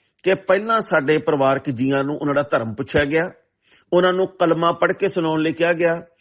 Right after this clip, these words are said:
ਜਦੋਂ ਉਹ ਕਲਮਾ ਨਹੀਂ ਸੁਣਾ ਸਕੇ ਤਾਂ ਉਹਨਾਂ ਦੇ ਗੋਲੀ ਮਾਰ ਦਿੱਤੀ ਗਈ ਆ। ਇਹਦੇ ਪਿਛਲੇ ਕਾਰਨ ਕੀ ਹੋਣਗੇ, ਸਰਕਾਰਾਂ ਕੀ ਤਫਤੀਸ਼ ਕਰਨਗੀਆਂ, ਸਮਾਂ ਦੱਸੂ। ਪਰ ਇੱਕ ਸਭ ਤੋਂ ਵੱਡੀ ਨਲਾਇਕੀ ਜਿਹੜੀ ਸਾਹਮਣੇ ਆਈ ਆ, ਉਹ ਸਾਡੀ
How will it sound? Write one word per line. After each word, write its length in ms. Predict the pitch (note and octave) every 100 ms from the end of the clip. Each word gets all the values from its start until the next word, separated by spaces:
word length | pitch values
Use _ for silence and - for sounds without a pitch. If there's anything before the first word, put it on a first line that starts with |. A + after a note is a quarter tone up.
| _ -
ਜਦੋਂ 280 | B2+ F3+ A3
ਉਹ 280 | G#3 G#3+ -
ਕਲਮਾ 320 | F3 E3+ F3
ਨਹੀਂ 220 | D#3 G3+
ਸੁਣਾ 260 | E3+ D#3+ D3+
ਸਕੇ 280 | D#3 -
ਤਾਂ 140 | E3+ D#3+
ਉਹਨਾਂ 140 | D#3
ਦੇ 100 | D3+
ਗੋਲੀ 240 | D3 C#3+ B2+
ਮਾਰ 220 | B2 G#2
ਦਿੱਤੀ 280 | G#2+ B2+ C3
ਗਈ 180 | B2
ਆ। 80 | F2+ - _ _ _ _ - - -
ਇਹਦੇ 160 | G#3
ਪਿਛਲੇ 340 | A#3+ G3 F3+ G3
ਕਾਰਨ 360 | F#3 D3+ D#3
ਕੀ 180 | E3+ F#3+
ਹੋਣਗੇ, 340 | D#3+ F3+ D#3 F3+
ਸਰਕਾਰਾਂ 500 | F3+ - D3 D3 D#3
ਕੀ 200 | E3 E3
ਤਫਤੀਸ਼ 420 | D#3+ B2+ D#3 C#3
ਕਰਨਗੀਆਂ, 400 | D#3 C#3+ D3 C#3+
ਸਮਾਂ 260 | C#3 C3
ਦੱਸੂ। 440 | C3 C3 D#3 D#3+ - _ _ - -
ਪਰ 120 | - F3+
ਇੱਕ 360 | - F#3+ F#3+
ਸਭ 260 | F#3+ - F#3+
ਤੋਂ 160 | G#3
ਵੱਡੀ 220 | E3+ B2+ D3+
ਨਲਾਇਕੀ 420 | C#3+ C#3 C#3 D3
ਜਿਹੜੀ 180 | D#3 D#3
ਸਾਹਮਣੇ 340 | D3+ D3 D#3 C#3+
ਆਈ 220 | B2+ C3+
ਆ, 140 | G#2+ - _ _ _ _
ਉਹ 80 | F#3
ਸਾਡੀ 340 | F#3+ D#3+ D3+